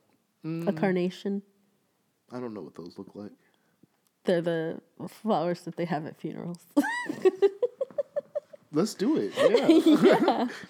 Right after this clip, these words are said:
Speaker 1: Get me a bouquet
Speaker 2: That's
Speaker 1: of
Speaker 2: dark.
Speaker 1: black carnations, please.
Speaker 2: Yes. Let's do
Speaker 1: Or
Speaker 2: it.
Speaker 1: black dahlias. Ooh, actually, if you do get me flowers for Valentine's Day, get me black dahlias.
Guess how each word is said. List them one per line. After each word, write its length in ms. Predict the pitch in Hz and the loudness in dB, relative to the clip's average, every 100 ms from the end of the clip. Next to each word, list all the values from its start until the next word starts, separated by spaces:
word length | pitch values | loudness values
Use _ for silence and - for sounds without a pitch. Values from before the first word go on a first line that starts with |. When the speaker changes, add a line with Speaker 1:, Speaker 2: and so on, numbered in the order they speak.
| - - - _ _ | -20 -20 -20 _ _
Speaker 1:
Get 200 | 302 311 | 0 4
me 180 | 339 320 | 4 4
a 60 | |
bouquet 640 | 233 240 - - 302 294 277 | 2 0 -2 -6 0 2 4
Speaker 2:
That's 120 | 254 | 2
Speaker 1:
of 60 | 214 | 0
Speaker 2:
dark. 120 | 254 | 0
Speaker 1:
black 420 | 254 262 269 - | 2 2 0 -10
carnations, 1120 | - 269 247 240 226 208 - 180 175 185 - _ | -4 0 0 0 -2 -4 -10 -12 -12 -14 -18 _
please. 580 | - 117 123 135 311 123 | -12 -8 -6 -8 -10 -10
Speaker 2:
Yes. 680 | 117 123 - - - - - _ | -8 -8 -10 -18 -20 -20 -20 _
Let's 200 | - - | -20 -10
do 100 | - | -2
Speaker 1:
Or 60 | 202 | 0
Speaker 2:
it. 80 | |
Speaker 1:
black 280 | 196 190 202 | 2 0 0
dahlias. 520 | 190 175 190 202 208 - | 0 2 4 2 0 0
Ooh, 400 | 262 247 202 165 - | 4 6 4 2 2
actually, 500 | 202 196 240 233 220 | 2 2 0 2 2
if 180 | 185 196 | -2 0
you 140 | 196 | -2
do 560 | 170 - 180 180 180 180 175 | -2 -2 0 2 0 -2 -4
get 220 | 165 - | -6 -4
me 320 | 170 165 170 | -4 -4 -6
flowers 800 | - - 104 180 170 - 185 - - | -8 -6 -4 -4 -4 -6 -8 -12 -6
for 160 | 175 | -4
Valentine's 520 | 170 92 92 160 170 - | -2 -4 -4 -6 -8 -6
Day, 300 | 120 101 - - _ _ | -6 -6 -8 -18 _ _
get 100 | - | -8
me 80 | 139 | -6
black 260 | 160 - - | -4 -6 -6
dahlias. 600 | - - 208 - - | -8 -8 -10 -12 -16